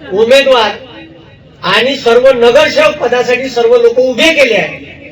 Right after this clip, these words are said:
आता ह्या सरकारची गटार लाईनवर खूप भर आहे. आमच्या वर्धेत उभी केली जी पाच वर्षाच्या अगोदर, अजून सुरू नाही झाली. पण खासदार साहेब जे म्हणते का, आता आमच्या इथचा मेन रोड एवढ्या उंचीवर आहे,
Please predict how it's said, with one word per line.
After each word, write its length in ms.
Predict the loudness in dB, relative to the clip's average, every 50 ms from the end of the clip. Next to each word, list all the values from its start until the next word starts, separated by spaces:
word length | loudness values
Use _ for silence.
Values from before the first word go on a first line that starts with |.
| -20 -20 -20 -20 -20 -20 -20 -20 -20 -20 -18 -10 -6
आता 420 | -2 -2 0 0 2 2 2 2
ह्या 300 | 2 0 0 0 0 0
सरकारची 680 | -2 -2 -2 -2 -2 0 0 0 0 0 0 -4 -8 -6
गटार 460 | -2 -2 -2 0 0 -2 -2 -2 0
लाईनवर 360 | -2 -2 0 0 0 0 -2
खूप 320 | -2 -6 -16 -16 -16 -16
भर 260 | -14 -12 -10 -8 -8 -8
आहे. 160 | -10 -14 -16 -20 -20 -20 -12 -8
आमच्या 320 | -8 -8 -6 -4 -2 -2 -2 -2
वर्धेत 300 | -4 -6 -2 -4 -4 -2
उभी 200 | -4 -8 -8 -8
केली 260 | -8 -8 -8 -8 -8 -8
जी 100 | -10 -10
पाच 320 | -12 -8 -8 -8 -8 -6
वर्षाच्या 440 | -6 -8 -6 -6 -8 -8 -8 -8 -8
अगोदर, 360 | -8 -10 -12 -12 -14 -14 -16 -20 -20 -20 -20 -20 -20 -20 -12 -6 -6
अजून 280 | -4 -4 -4 -6 -6 -6
सुरू 260 | -8 -6 -6 -4 -2
नाही 160 | -2 -2 -2
झाली. 220 | -2 -6 -6 -6
पण 920 | -8 -10 -12 -12 -12 -12 -10 -8 -8 -8 -6 -6 -6 -4 -4 -2 -2 -2 -2
खासदार 460 | -2 -2 -2 -2 0 0 0 0 0
साहेब 280 | 0 0 0 0 -2 -2
जे 140 | 0 0
म्हणते 420 | 0 0 0 -2 -2 -2 0 0 0
का, 140 | 0 -2 -6 -6 -8 -14 -18 -18 -20 -20 -20 -20 -20 -20 -16 -10 -6
आता 300 | -4 -4 -2 -2 -2 -2 -2 -4 -6 -4 -4 -4
आमच्या 280 | -4 -4 -4 -2 0 0
इथचा 280 | 0 -2 -2 -4 -4
मेन 300 | -4 -2 0 0 0 0
रोड 220 | 0 0 0 -2 -4 -6 -4 0
एवढ्या 300 | 0 2 2 2 0 0
उंचीवर 400 | 0 -2 -4 -6 -6 -6 -6 -6
आहे, 280 | -6 -10 -14 -18 -20